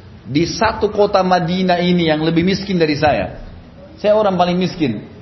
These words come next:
Gimana caranya saya mengeluarkan sedekah enam puluh orang miskin?" Lalu Nabi sallallahu alaihi wasallam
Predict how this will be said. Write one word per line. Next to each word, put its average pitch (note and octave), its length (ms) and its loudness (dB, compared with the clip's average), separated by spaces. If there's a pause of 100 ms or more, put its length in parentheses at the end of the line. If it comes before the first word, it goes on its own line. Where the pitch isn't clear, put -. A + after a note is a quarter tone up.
(100)
Gimana F#3+ 400 0
caranya A3 320 2
saya G#3 160 2
mengeluarkan G3 560 2
sedekah F#3 400 2
enam D#3+ 160 0
puluh E3 240 0
orang D3 160 0
miskin?" A#2+ 320 -10 (720)
Lalu D3 240 2
Nabi E3 240 2
sallallahu D3+ 160 2
alaihi D#3+ 160 0
wasallam F#3+ 180 2